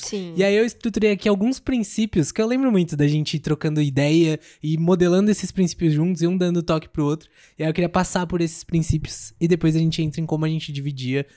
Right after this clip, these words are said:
Speaker 2: a grana e administrava a grana.
Speaker 1: Simbora, Richards.
Speaker 2: Simbora.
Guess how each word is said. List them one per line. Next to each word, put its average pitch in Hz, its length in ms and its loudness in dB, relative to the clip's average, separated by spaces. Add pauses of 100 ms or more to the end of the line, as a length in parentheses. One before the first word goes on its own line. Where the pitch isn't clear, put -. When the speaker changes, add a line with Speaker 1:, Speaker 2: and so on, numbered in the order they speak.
(140)
Speaker 2:
a 123 140 -4
grana 123 320 -4
e 123 40 -2
administrava 131 520 -2
a 131 60 0
grana. 120 260 -6 (640)
Speaker 1:
Simbora, 294 680 2
Richards. 208 220 0 (220)
Speaker 2:
Simbora. 185 200 2